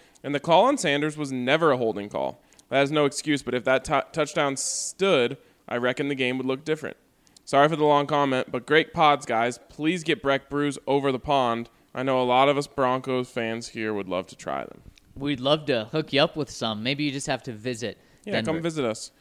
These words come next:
Speaker 1: And that's exactly what I wrote about yesterday. It's like, you walk away from a game where the Broncos scored sixteen points and lost by eleven, and you were like,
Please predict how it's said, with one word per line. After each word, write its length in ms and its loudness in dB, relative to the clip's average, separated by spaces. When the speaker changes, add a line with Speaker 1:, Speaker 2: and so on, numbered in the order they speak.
Speaker 1:
And 100 -2
that's 160 4
exactly 320 0
what 140 6
I 60 6
wrote 200 2
about 280 2
yesterday. 420 -4
It's 140 -6
like, 200 -4
you 140 -4
walk 300 4
away 200 2
from 180 -6
a 40 -6
game 280 -4
where 100 -2
the 80 -2
Broncos 440 -4
scored 360 -8
sixteen 840 -8
points 400 -6
and 140 -8
lost 360 -2
by 160 2
eleven, 460 -2
and 140 -4
you 60 -4
were 80 0
like, 160 0